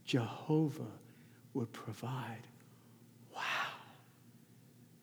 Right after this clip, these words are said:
You're faithful, Father, to a Father that loves both of us. Man, what a beautiful picture of teaching your son. It says, uh,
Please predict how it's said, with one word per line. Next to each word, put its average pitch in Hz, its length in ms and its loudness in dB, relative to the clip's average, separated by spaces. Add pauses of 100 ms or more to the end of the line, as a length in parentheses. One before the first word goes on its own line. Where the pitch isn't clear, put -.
(2750)
You're 131 140 6
faithful, - 560 -2 (320)
Father, 101 380 -2 (640)
to 123 140 6
a 104 40 4
Father 110 360 2
that 107 180 -2
loves 104 220 0
both 123 320 6
of - 100 -4
us. - 280 -10 (480)
Man, 156 200 12
what 160 140 12
a 143 40 12
beautiful 131 400 12
picture - 420 6
of 113 100 2
teaching 135 340 8
your 117 120 6
son. 135 460 4 (480)
It 143 80 8
says, 143 400 12
uh, 131 220 10